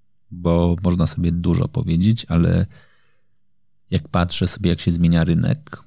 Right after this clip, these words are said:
jak patrzę na przykład na swój świat, czyli świat dokładnie jakby korporacji, to z-, umiem już wymienić nie kilka, ale kilkadziesiąt firm w Polsce, które mają u siebie dość dobre studia. Takie dobre studia, nie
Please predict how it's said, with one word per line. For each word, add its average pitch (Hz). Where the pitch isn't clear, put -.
jak -
patrzę 87
na 87
przykład -
na 85
swój -
świat, -
czyli -
świat -
dokładnie 80
jakby 82
korporacji, 92
to 87
z-, 92
umiem 87
już 85
wymienić 85
nie 127
kilka, -
ale 82
kilkadziesiąt 87
firm -
w -
Polsce, 85
które -
mają 87
u -
siebie 87
dość 110
dobre 92
studia. -
Takie 131
dobre 95
studia, 90
nie 87